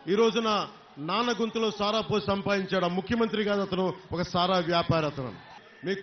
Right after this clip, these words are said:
కోడిగుడ్డు మంత్రి ఇంకొకసారి కావాలా లేదా, ఈ కోడిగుడ్డు ప్రభుత్వం కావాలా లేదా అనేది మీరు ఆలోచించుకోండి. పదవీ విరమణ చేసిన ఉద్యోగికి పెన్షన్ అనేది ఒక పెద్ద కొడుకు, ఒక బలమైన ఆసరా.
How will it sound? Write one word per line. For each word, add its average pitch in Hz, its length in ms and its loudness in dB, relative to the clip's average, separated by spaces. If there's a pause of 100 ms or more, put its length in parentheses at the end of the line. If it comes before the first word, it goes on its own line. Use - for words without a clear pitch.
కోడిగుడ్డు 226 500 2 (520)
మంత్రి 220 260 0
ఇంకొకసారి 208 460 -2 (100)
కావాలా 214 440 6
లేదా, 208 220 4 (1400)
ఈ - 20 0 (100)
కోడిగుడ్డు 247 480 4
ప్రభుత్వం 233 460 2
కావాలా 233 360 6 (120)
లేదా 226 260 2
అనేది 220 300 2 (380)
మీరు 190 180 2
ఆలోచించుకోండి. 220 680 2 (800)
పదవీ 254 300 4 (100)
విరమణ 240 320 6 (120)
చేసిన 220 260 2 (140)
ఉద్యోగికి 226 580 4 (680)
పెన్షన్ 254 500 4
అనేది 226 280 2 (140)
ఒక 202 160 -2
పెద్ద 196 160 2 (100)
కొడుకు, 226 260 4 (100)
ఒక 170 100 -6 (100)
బలమైన 226 360 4 (120)
ఆసరా. 202 300 0